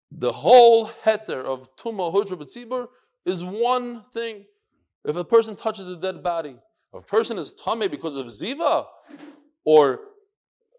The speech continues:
whatever it is of, uh, uh, what we're talking about over here, Baal Nida, he's not allowed to perform the Avodah. What about if he touches the Sheretz? So that's Machlokes Rishonim, Rashi says, Sheretz also, Hutra B'Tzibur.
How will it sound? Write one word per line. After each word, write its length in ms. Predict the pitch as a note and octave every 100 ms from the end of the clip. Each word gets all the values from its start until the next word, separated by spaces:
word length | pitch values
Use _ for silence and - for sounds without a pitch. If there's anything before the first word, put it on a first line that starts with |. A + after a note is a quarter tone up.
| _
whatever 420 | - C#3 F3+ G3+
it 80 | G3
is 340 | A#3 C#4 F#3 C#3+
of, 380 | D#3 D3+ B2+ - _ -
uh, 680 | C#3+ D3 - C#3+ C#3 C#3 C3
uh, 60 | C3 _ _ _
what 200 | - B2+
we're 100 | E3+
talking 360 | F#3+ G3+ F3 F3+
about 180 | E3 D#3+
over 200 | D3+ D3+
here, 320 | A3+ G#3+ D#3+
Baal 280 | D3+ E3 E3
Nida, 460 | C4 C4 A#3+ G3+ - - _ _ _ _ _ _ _ _ _
he's 160 | G#2+ A#2+
not 120 | D#3
allowed 100 | D#3
to 60 |
perform 320 | C3 A#2+ C3+ A#2+
the 120 | G#2+
Avodah. 300 | F#2+ E2 _ _ -
What 160 | D3+
about 240 | E3 D#3+ D3+
if 60 |
he 60 | C#3+
touches 340 | - C3+ C3
the 60 | B2+
Sheretz? 600 | A2+ B2+ D3+ - - - _ _ _ _ _ _
So 160 | - C#4
that's 140 | A3+
Machlokes 220 | G3+ G3 E3
Rishonim, 360 | D3+ G3 F3+
Rashi 260 | D#3 D3+ D3
says, 400 | - E3+ C3+ -
Sheretz 280 | C3+ C3+ D#3+
also, 320 | G3+ - D3+
Hutra 140 | C#3+
B'Tzibur. 400 | C3+ C3+ C#3+ C3+